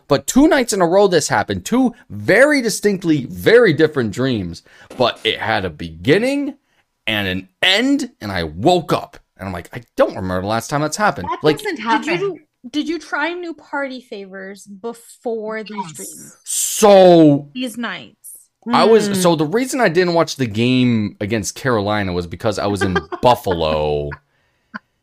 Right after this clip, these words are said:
Speaker 2: And boy, howdy.
Speaker 1: Right. Enough said.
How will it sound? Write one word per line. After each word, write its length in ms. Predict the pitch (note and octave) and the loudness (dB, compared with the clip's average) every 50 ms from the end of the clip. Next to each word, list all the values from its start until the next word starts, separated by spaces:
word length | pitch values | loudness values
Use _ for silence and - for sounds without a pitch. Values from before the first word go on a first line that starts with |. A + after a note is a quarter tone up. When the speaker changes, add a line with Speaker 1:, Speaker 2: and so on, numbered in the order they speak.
| _ _ _ _ _ _ _ _ _ _ - | _ _ _ _ _ _ _ _ _ _ -12
Speaker 2:
And 320 | D#2+ D2+ D2 C#2+ C2+ - - - | -10 -10 -10 -10 -12 -14 -18 -20
boy, 520 | - - - - F2 F2+ F#2+ G2+ G#2 G2 F#2+ | -20 -20 -16 -6 0 2 4 4 4 4 4
howdy. 460 | G2+ G2 F#2+ F#2 F2 D#2+ D#2 D2+ - - - _ _ _ _ _ _ _ _ _ _ _ _ _ _ _ _ _ _ _ _ _ _ _ _ _ _ _ _ _ _ - | 4 6 4 4 2 2 -2 -4 -6 -10 -18 _ _ _ _ _ _ _ _ _ _ _ _ _ _ _ _ _ _ _ _ _ _ _ _ _ _ _ _ _ _ -4
Speaker 1:
Right. 280 | F#3+ F3+ E3+ D#3+ - - _ - _ _ _ _ _ _ _ _ _ _ _ _ _ - | -2 -2 -2 -2 -4 -8 _ -20 _ _ _ _ _ _ _ _ _ _ _ _ _ -6
Enough 160 | A3 A#3 A3 | -4 -4 -2
said. 240 | - - F3+ C3 - | -2 -2 -4 -4 -6